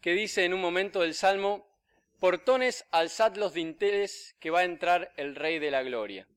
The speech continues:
Y después dice el salmo:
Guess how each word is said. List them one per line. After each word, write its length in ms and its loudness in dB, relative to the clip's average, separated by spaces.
Y 180 0
después 340 2
dice 260 -2
el 60 -2
salmo: 420 0